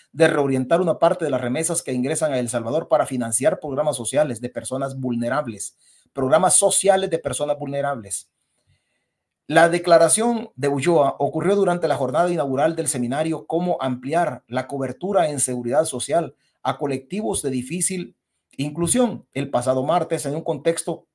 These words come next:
que, en que el vicepresidente explicaba los retos que se tienen para el derecho a la seguridad social, se, perdón, que sea acceso, que sea de acceso de toda la población.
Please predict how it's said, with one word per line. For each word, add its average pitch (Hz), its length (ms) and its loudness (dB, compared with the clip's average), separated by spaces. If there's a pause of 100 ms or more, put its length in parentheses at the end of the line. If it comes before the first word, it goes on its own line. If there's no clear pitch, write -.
que, 196 340 -2 (200)
en 160 180 -2
que 185 100 -2
el 185 80 0
vicepresidente 156 600 -4
explicaba 151 520 2
los 127 160 -4
retos 156 340 -4
que 131 80 -10
se 120 120 -6
tienen 147 300 -6
para 160 200 4
el 143 80 -2
derecho 147 340 -2
a 147 40 -2
la 127 140 2
seguridad 120 400 -2
social, 135 580 -2 (400)
se, - 440 0 (440)
perdón, 156 340 0
que 143 100 -6
sea 160 180 4
acceso, 175 720 0 (960)
que 147 120 -4
sea 185 120 4
de 180 80 8
acceso 185 440 0
de 151 140 -2
toda 175 280 4
la 143 220 0
población. 151 680 0